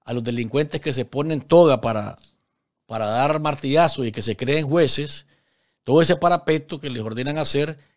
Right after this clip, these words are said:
queda como cualquier cosa, como papel higiénico, porque Ortega y Murillo, cuando se les ocurre,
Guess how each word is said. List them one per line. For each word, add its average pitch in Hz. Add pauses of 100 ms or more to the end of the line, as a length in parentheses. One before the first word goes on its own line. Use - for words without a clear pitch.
(100)
queda 143
como 160
cualquier 127
cosa, 160
como 135
papel 131
higiénico, 160 (340)
porque 139
Ortega 156
y -
Murillo, 156
cuando 143
se 127
les 117
ocurre, 156